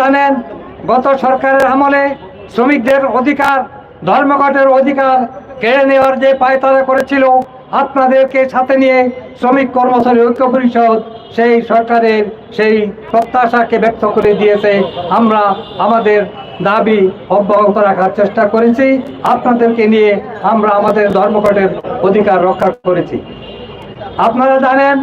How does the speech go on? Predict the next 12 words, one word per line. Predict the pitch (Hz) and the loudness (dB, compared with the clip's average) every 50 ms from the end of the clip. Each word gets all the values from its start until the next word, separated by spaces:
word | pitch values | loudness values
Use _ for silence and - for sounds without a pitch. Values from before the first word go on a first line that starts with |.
| - - - - - - - - - - - - - - - | -4 -6 -8 -12 -14 -14 -14 -14 -14 -14 -14 -14 -14 -6 -2
চট্টগ্রাম | - 269 262 - - 277 254 262 269 277 262 262 | -2 -2 -2 0 -2 -2 0 0 0 0 2 2
বন্দরকে | 254 277 285 277 285 285 285 285 285 277 277 269 247 - - - - - - - | 2 2 2 2 0 0 0 0 0 0 0 0 0 -4 -12 -16 -18 -16 -8 0
ইজারা | 220 240 233 269 269 277 277 | 2 2 2 4 2 2 2
দেওয়ার | 269 269 269 269 - | 2 2 2 2 2
জন্য | 277 277 277 269 277 277 277 | 0 0 0 2 0 2 2
যে | 277 269 269 254 | 2 0 2 0
পায়তারা | 254 277 277 277 262 262 269 269 262 | 0 0 0 0 2 2 2 2 2
করতেছে | 269 262 262 - 269 269 262 277 269 269 269 262 - - - - - - | 0 0 0 2 0 0 2 2 2 2 2 0 -2 -10 -18 -18 -10 -4
শ্রমিক | 233 254 277 285 254 - - | -2 0 2 2 0 0 0
কর্মচারী | 262 262 262 262 262 - 254 254 254 254 | 0 2 2 2 2 2 2 2 2 2
ঐক্য | 262 254 - 277 269 277 | 0 0 0 0 2 2
পরিষদ, | 269 262 254 262 247 240 233 | 2 2 2 2 2 2 0